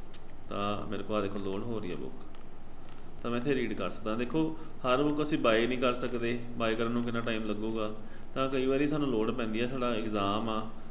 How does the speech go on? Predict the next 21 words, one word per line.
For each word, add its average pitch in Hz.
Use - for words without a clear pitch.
ਉਸ -
subject 120
ਦੀ 117
book 113
ਅਸੀਂ 131
search -
ਕਰਕੇ 113
ਇੱਥੇ 117
ਹੀ 135
online 107
ਪੜ੍ਹ 95
ਲਈਏ, 101
ਤਾਂ 123
ਇਹਦਾ 127
ਬਹੁਤ 131
ਸਾਰਾ 135
benefit 113
ਸਾਨੂੰ 120
ਮਿਲ 92
ਸਕਦਾ 71
ਆ। -